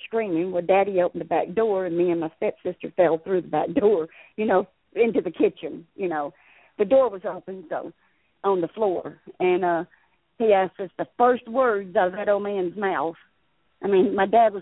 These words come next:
full-blood Cherokee Indian. And the first words out of that old man's mouth was, "Okay, girls, where's them guns?"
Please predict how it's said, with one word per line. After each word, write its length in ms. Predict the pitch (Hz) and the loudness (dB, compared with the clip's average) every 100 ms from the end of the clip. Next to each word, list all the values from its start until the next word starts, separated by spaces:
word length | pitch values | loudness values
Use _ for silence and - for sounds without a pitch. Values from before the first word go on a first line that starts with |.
| - | -10
full-blood 320 | 196 180 175 | -8 -8 -8
Cherokee 440 | - 175 - 170 170 | -8 -10 -8 -6 -6
Indian. 320 | 151 - - _ _ _ _ _ _ - | -6 -10 -14 _ _ _ _ _ _ -8
And 160 | 214 | -6
the 100 | 196 - | -6 -2
first 240 | 247 240 - | -2 -2 -6
words 300 | 262 220 208 | -4 -4 -2
out 140 | 208 | -2
of 100 | 208 | 0
that 40 | 196 | -2
old 100 | 190 | -4
man's 320 | 190 170 180 | -4 -4 -6
mouth 320 | 220 214 202 | -8 -8 -8
was, 100 | 180 196 | -8 -4
"Okay, 340 | 226 233 196 170 | -6 -4 -8 -6
girls, 320 | 175 170 170 - | -6 -6 -6 -4
where's 180 | 180 175 | -4 -2
them 220 | 151 151 | -2 2
guns?" 420 | 208 170 147 | 4 4 -2